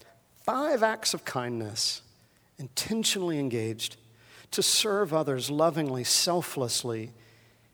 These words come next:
in Jesus' name. What do you think? As we pray,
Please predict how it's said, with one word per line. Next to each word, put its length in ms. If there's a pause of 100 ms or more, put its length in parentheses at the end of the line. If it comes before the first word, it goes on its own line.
(360)
in 340
Jesus' 560
name. 360 (1800)
What 120
do 40
you 60
think? 280 (2250)
As 160
we 80
pray, 340